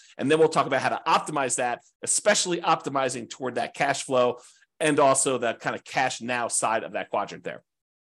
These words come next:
Then we'll go into analyzing deals. Then we'll go into deal alchemy. <clears throat> Excuse me. Deal alchemy is about moving returns from one quadrant to another.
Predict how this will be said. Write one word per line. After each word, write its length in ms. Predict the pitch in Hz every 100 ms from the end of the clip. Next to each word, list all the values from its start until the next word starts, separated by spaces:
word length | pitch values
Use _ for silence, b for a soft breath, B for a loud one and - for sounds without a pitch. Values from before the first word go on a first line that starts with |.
| _ _ - -
Then 180 | 151
we'll 100 | 180
go 120 | 180 185
into 220 | 180 160
analyzing 440 | 160 147 135 120
deals. 380 | 135 202 214 - _ _ _ _ _ _ _ -
Then 140 | 147
we'll 100 | 170
go 220 | 147 147 147
into 520 | 143 131 127 120 113
deal 380 | 110 151 165 -
alchemy. 540 | 147 156 180 220 220 _ _ -
<clears throat> 0 |
Excuse 580 | 240 165 104 - 175
me. 80 | 147
Deal 220 | - 165
alchemy 540 | 151 160 170 170 165 - _ _ _ _ _ _ _ -
is 140 | 143
about 440 | 147 139 131 131 - _ _ _
moving 500 | 120 170 220 269 233
returns 840 | 165 156 - 190 147 117 117 - - -
from 280 | 139 123 123
one 360 | 147 160 170 170
quadrant 420 | - 143 143 120
to 140 | 123
another. 340 | 123 120 87